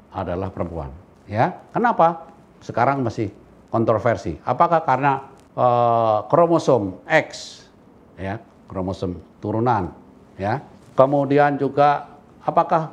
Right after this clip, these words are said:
karena perempuan, apa karena hormon perempuan, estrogen dan sebagainya. Kita belum tahu dengan pasti, ya. Nah,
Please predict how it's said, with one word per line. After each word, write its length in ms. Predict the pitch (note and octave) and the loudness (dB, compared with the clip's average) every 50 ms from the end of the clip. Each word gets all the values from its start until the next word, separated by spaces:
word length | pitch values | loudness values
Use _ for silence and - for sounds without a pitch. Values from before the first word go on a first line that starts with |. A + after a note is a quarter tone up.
| - - - | -16 -10 -4
karena 240 | - C#3 D3+ D#3 D3 | -2 0 0 0 0
perempuan, 400 | - C#3+ D3+ D3 E3+ F3+ F3 F3 | 0 0 0 2 2 0 0 0
apa 160 | D#3 - F3 F3 | -2 -2 -2 0
karena 160 | - E3+ F3 E3 | 0 0 2 2
hormon 400 | D#3+ E3+ E3 D#3+ E3+ E3 D#3+ E3 | 2 2 2 2 0 0 0 0
perempuan, 480 | E3+ F3 G3 B3+ A3+ D3+ G#2+ F2+ F2 - - - - - | -2 -2 0 0 0 0 0 0 -4 -8 -16 -20 -20 -18
estrogen 480 | - A2+ - F3 D#3+ D#3 C#3+ D3+ C#3 B2+ | -16 -10 -4 0 0 0 2 0 0 0
dan 160 | A#2+ G2+ G2 | -2 -2 -4
sebagainya. 480 | A#2 A#2 G#2 F#2+ G2+ F#2 F2+ E2 - - _ - - - - - - - - | -4 -6 -4 -4 -6 -8 -8 -10 -12 -18 _ -20 -20 -20 -20 -20 -20 -16 -10
Kita 240 | - A#2 B2+ C3+ A#2+ | -6 0 0 0 2
belum 240 | A#2+ A#2 G#2 G#2 G2+ | 2 -2 -2 0 0
tahu 240 | A2+ A#2+ A#2 A#2 | 2 2 2 0
dengan 320 | A#2 G#2+ A#2+ A#2+ A#2 A2+ G#2+ | 0 0 0 -2 -2 -2 -6
pasti, 560 | - A#2+ A#2 A#2 - - - - G#2+ E2+ - - - - _ _ _ - - | -6 -6 -6 -6 -8 -10 -14 -12 -10 -10 -12 -12 -20 -20 _ _ _ -14 -6
ya. 320 | A2 A2+ C3+ E3 G3 G3 - - - - - - - - - - | -2 2 2 2 0 -2 -8 -18 -20 -20 -20 -20 -20 -14 -6 0
Nah, 320 | G#2+ G#2+ G2+ F#2+ F2 D#2+ | 2 2 2 2 0 -4